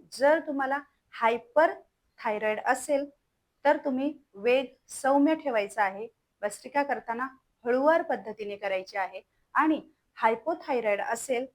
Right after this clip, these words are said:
तर मात्र तुम्ही जास्त दम लावून जोरदारपणे केलं तर त्याचा फायदा अधिक होतो. तर मग आपण सुरुवात करूया. बघा, दोन्ही हात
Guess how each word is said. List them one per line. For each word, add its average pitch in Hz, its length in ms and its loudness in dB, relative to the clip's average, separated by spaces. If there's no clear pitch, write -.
तर 277 100 2
मात्र 254 340 -2
तुम्ही 262 440 -6
जास्त 247 400 0
दम 240 340 0
लावून 202 580 -8
जोरदारपणे 226 680 -2
केलं 220 340 -6
तर 208 80 -4
त्याचा 202 300 -8
फायदा 214 400 -4
अधिक 269 300 -2
होतो. - 280 -14
तर 359 120 6
मग 320 280 2
आपण 220 340 -2
सुरुवात 262 340 0
करूया. 285 340 2
बघा, 202 300 0
दोन्ही 220 300 0
हात 311 180 0